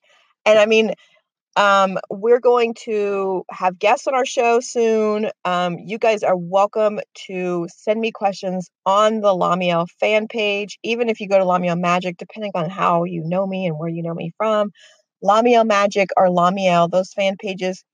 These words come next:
post your questions, your comments. Um, I'll definitely get to them and read them during, um, our recording so that your questions can get answered,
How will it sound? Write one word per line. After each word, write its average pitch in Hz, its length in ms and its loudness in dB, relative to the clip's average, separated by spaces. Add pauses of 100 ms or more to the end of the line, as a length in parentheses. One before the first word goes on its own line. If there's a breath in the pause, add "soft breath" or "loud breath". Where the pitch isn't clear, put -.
(380)
post 277 240 0
your 262 100 -6
questions, 196 720 -2
your 180 120 -8
comments. 185 560 -2 (1080)
Um, 165 440 0
I'll 180 180 0
definitely 202 600 0
get 175 220 -2
to 202 100 -12
them 180 340 2 (420 soft breath)
and 180 360 4
read 185 300 -4
them 202 320 2 (1900)
during, 240 380 4
um, 196 460 2 (720 loud breath)
our 196 100 4
recording 196 720 -2
so 190 340 -4
that 175 380 -2
your 185 140 -6
questions 185 600 -6
can 180 260 -6
get 175 180 -8
answered, 180 400 -6